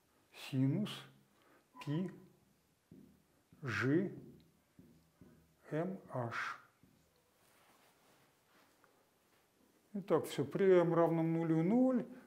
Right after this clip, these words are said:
при m равном m большое ноль. Ну, значит, вот начальные условия. Ну, тогда, тогда у нас у м н т, ну, просто можно выписать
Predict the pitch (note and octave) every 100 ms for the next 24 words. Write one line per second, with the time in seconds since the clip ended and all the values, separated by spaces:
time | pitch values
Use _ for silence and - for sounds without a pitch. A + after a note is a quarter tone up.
0 | - D#3 F#3 F3+ F3 D#3+ D#3 D#3 D#3+ D#3
1 | D#3 D3 D#3 D3+ - C#3 C3 D#3+ A#3 B3
2 | A3 - - _ _ _ _ _ _ _
3 | C#4+ A#3 F3 - A#3+ B3+ F3+ - G#3 F#3+
4 | E3+ C3+ - C#3+ C3 B2+ B2+ - - -
5 | - - - C#4+ C#4+ A3 E3+ B3+ C4 A3+
6 | - G3 F3 F3 F#3 F3+ F3 F3 D#3 -
7 | G3 F3+ F3 C#3+ A#2+ - - _ _ _
8 | - D#3+ D3 B2+ - D#3 C#3+ D3+ G#3+ B3+
9 | B3 - - - - _ A#3 - F#3 D#3+
10 | D#3+ G#3 D3 C#3+ G3 - - F#3